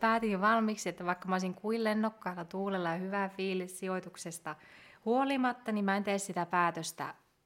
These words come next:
niinku siellä kisapaikalla, enkä kisojen jälkeen, että mä annan itteni palautua. No nyt on kulunut se kuukausi ja mä en ole edelleenkään tehnyt siis varmaa päätöstä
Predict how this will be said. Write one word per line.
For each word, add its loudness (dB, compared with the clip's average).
niinku -10
siellä -8
kisapaikalla, -4
enkä -6
kisojen -6
jälkeen, -6
että -10
mä -4
annan -8
itteni -12
palautua. -6
No -2
nyt -2
on -2
kulunut -4
se -10
kuukausi 0
ja -6
mä -6
en -8
ole -12
edelleenkään -2
tehnyt -6
siis -12
varmaa -2
päätöstä 0